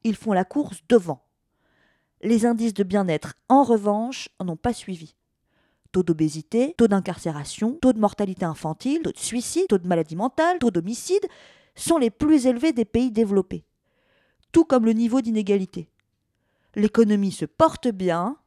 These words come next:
les hommes et les femmes se portent mal. Que s'est-il passé ?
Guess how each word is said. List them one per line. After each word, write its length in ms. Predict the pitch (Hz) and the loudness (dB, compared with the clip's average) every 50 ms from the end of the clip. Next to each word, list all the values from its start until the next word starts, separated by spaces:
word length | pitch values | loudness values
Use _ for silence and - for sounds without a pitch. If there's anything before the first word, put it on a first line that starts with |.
| _ _ _ _ _ _ _ | _ _ _ _ _ _ _
les 220 | - 180 202 196 254 | 0 0 2 6 6
hommes 140 | 285 262 233 | 6 6 4
et 40 | |
les 100 | 190 180 | 2 0
femmes 460 | 170 - - 196 190 214 247 247 254 - - | -2 -2 0 2 2 2 2 0 -4 -8 -10
se 160 | - - - | -10 -10 -10
portent 480 | - _ - 226 240 - - - - 151 | -4 _ 4 4 4 4 -2 -8 -10 -10
mal. 500 | 135 135 156 180 175 151 135 127 - - _ _ _ _ _ _ _ _ _ _ _ _ _ _ _ _ _ _ _ _ _ _ | -10 -6 -4 -4 -4 -4 -6 -10 -14 -16 _ _ _ _ _ _ _ _ _ _ _ _ _ _ _ _ _ _ _ _ _ _
Que 100 | - 311 | -2 -2
s'est-il 400 | 285 - 233 - - - 311 285 | 0 0 -2 -2 0 -2 -2 -2
passé ? 480 | - - 202 180 - - - 160 151 | -2 -2 -2 -2 -2 -8 -12 -14 -16